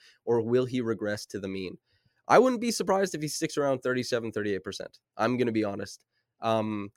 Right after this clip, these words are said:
he, he's always had, this was one of the first things I noticed when I was watching all of his possessions in his rookie season, that big piece I wrote. He has insane and uncanny touch. There's, there's a guy who watches a lot of youth basketball. Um, a lot of scouts,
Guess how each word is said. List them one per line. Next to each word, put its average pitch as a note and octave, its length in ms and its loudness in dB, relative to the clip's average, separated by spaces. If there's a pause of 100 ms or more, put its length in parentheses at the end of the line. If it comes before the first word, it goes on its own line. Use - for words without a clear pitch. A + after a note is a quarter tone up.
(360)
he, D3 380 2
he's C3+ 260 2
always C#3 360 4
had, C#3 300 2
this A#2+ 180 -4
was A2+ 140 -6
one A#2 140 -2
of A2+ 60 -4
the A2 60 -6
first A#2 300 -4
things A2 180 -4
I G2+ 80 0
noticed G2 400 -4
when G2 140 -10
I F#2 80 -6
was F#2+ 120 -8
watching G2 320 -2
all G2+ 120 -2
of G2+ 80 -6
his G#2 100 -12
possessions G2 560 -8
in G2 140 -4
his F#2+ 180 -8
rookie G2 220 -8
season, A2+ 380 -6
that F2+ 180 -6
big G2+ 240 -2
piece A2 240 -6
I C3 100 2
wrote. D3 240 2 (340)
He - 120 0
has B2+ 180 8
insane A#2 680 0
and G2 220 -4
uncanny G#2 480 -2
touch. - 500 -10 (400)
There's, A2+ 600 2 (720)
there's B2+ 300 2
a B2+ 100 4
guy A#2 260 6
who C3+ 140 -2
watches A2 420 -2
a A2+ 60 0
lot G#2 180 0
of G#2 140 -6
youth G#2+ 280 -6
basketball. G2+ 760 -6 (360)
Um, A2 220 -2
a F#2 60 -4
lot A#2 220 2
of A2+ 120 -4
scouts, - 680 -4